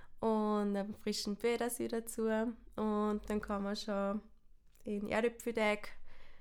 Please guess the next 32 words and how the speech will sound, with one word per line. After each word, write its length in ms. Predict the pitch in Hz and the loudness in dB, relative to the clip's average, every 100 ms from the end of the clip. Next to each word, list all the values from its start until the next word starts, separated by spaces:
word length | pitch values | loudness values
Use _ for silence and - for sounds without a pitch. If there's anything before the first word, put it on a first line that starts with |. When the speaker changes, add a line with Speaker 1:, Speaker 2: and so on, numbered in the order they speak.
| - - - | -14 -18 -12
Speaker 2:
fo-, 240 | - 226 - | -2 0 6
ähm, 460 | 190 190 190 196 202 - - - | 6 6 4 0 -2 -8 -14 -4
portionieren 760 | - 196 - 214 226 269 277 285 - - | 2 2 2 0 4 6 4 2 -6 -4
Speaker 1:
Mhm. 80 | 208 | -2
Speaker 2:
und 520 | 208 202 196 - - | 0 0 -2 -4 -8
die 60 | |
Fülle 340 | 220 262 240 240 | -4 0 2 2
rein, 480 | - 202 214 220 220 - - - - - - - - - - - - - - | 2 2 2 2 -2 -10 -20 -20 -20 -20 -18 -16 -14 -14 -16 -16 -16 -10 -2
dann 360 | 190 185 190 | 0 2 2
gut 260 | 185 196 - | 0 -2 -2
zusammenrühren 500 | 202 190 208 214 208 | 0 2 2 2 0
und 140 | 196 202 | 0 -2
die 60 | |
dürfen 480 | 196 185 185 - 208 | -2 -2 -2 -2 0
dann 200 | 190 190 | 2 2
im 100 | 196 | 0
siedenden 600 | 196 220 214 202 - 202 | 0 0 2 0 -2 -2
Speaker 1:
Salz 320 | 196 202 - | 0 0 -2
Speaker 2:
Wasser 360 | - 214 208 208 - | -6 -2 -2 -2 -6
Speaker 1:
kurz, 240 | - - - | -16 -14 -14
ja. 60 | - - - - - - | -14 -16 -18 -20 -20 -10
Speaker 2:
kurz 340 | - 214 - | -4 -4 -4
kochen. 460 | - 208 214 - 220 | -4 -4 -4 -2 2
Und 80 | 202 | 2
am 100 | 202 | 0
besten 360 | 202 - 220 | -2 -2 -4
schmeckt 340 | 220 208 208 220 | 0 -2 0 -2
natürlich 640 | 214 - 220 214 214 - | 0 0 2 2 0 -2
mein 240 | 208 190 196 | 0 2 2
selber 300 | 202 202 208 | 2 0 0
gemachtes 520 | 214 208 - 220 - | 0 -2 -4 -6 0
Sauerkraut 500 | 196 190 208 220 | 4 4 4 2